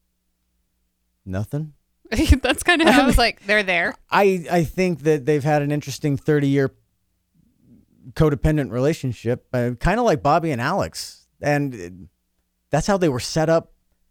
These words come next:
Speaker 1: you know,
Speaker 2: But
Speaker 1: back
Speaker 2: even
Speaker 1: in book
Speaker 2: Bobby and
Speaker 1: five
Speaker 2: Alex
Speaker 1: almost.
Speaker 2: have more of a depth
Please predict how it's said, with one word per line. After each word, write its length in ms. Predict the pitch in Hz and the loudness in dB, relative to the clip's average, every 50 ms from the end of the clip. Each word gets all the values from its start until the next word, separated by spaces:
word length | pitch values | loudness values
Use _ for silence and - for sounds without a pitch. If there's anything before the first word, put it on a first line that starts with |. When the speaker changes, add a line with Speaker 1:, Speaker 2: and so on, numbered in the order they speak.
| _ _ _ _ _ _ _ _ | _ _ _ _ _ _ _ _
Speaker 1:
you 140 | - 127 139 | -4 -2 0
know, 120 | 127 127 | 0 2
Speaker 2:
But 120 | 113 156 156 | 4 4 4
Speaker 1:
back 80 | - - | 4 4
Speaker 2:
even 140 | 453 523 | 2 2
Speaker 1:
in 60 | 494 - | 2 4
book 100 | - 262 | 4 4
Speaker 2:
Bobby 180 | 262 294 302 294 | 4 4 0 -2
and 80 | 262 - | -2 0
Speaker 1:
five 280 | 117 127 175 190 - - | 0 2 2 2 2 2
Speaker 2:
Alex 160 | - - - | 0 -2 -2
Speaker 1:
almost. 340 | 98 92 92 - - - - _ - | -4 -6 -6 -8 -10 -12 -14 _ -16
Speaker 2:
have 560 | - - 240 233 233 226 220 214 202 202 - - _ _ _ _ _ _ _ - | -8 -2 0 2 2 2 0 -2 -4 -8 -14 -20 _ _ _ _ _ _ _ -6
more 340 | 208 208 208 214 226 254 | -4 -2 -2 0 0 0
of 80 | 254 214 | 0 -2
a 60 | 190 175 | -2 -6
depth 540 | - _ - 175 165 202 - - - - | -6 _ -4 -2 -2 -2 -4 -8 -16 -20